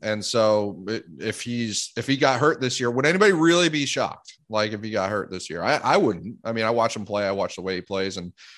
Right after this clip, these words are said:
I see he takes some hits sometimes, and he's like, "No, God, you know, maybe, maybe he's, maybe he's gonna hurt that ankle again or something like that." Um,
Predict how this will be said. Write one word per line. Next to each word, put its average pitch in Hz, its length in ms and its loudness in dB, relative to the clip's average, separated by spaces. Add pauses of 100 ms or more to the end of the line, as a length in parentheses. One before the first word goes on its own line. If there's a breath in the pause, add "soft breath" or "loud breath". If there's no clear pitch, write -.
(160 loud breath)
I - 40 -6
see 123 200 -4
he 104 140 -6
takes 117 240 0
some 110 100 -6
hits 113 200 -2
sometimes, 104 480 -4
and 98 80 -6
he's 98 180 -8
like, 92 280 -4
"No, 95 440 -8
God, 90 260 -2
you 95 120 -10
know, 87 220 -10 (180)
maybe, 87 380 -10
maybe 90 340 -8
he's, 92 320 -12 (480 soft breath)
maybe 110 160 -2
he's 98 100 -6
gonna 101 180 -2
hurt 107 180 -2
that 95 120 0
ankle 104 300 -2
again 95 260 -4
or 87 80 -6
something 107 240 -10
like 98 180 -4
that." 104 200 -2 (480 loud breath)
Um, 107 480 0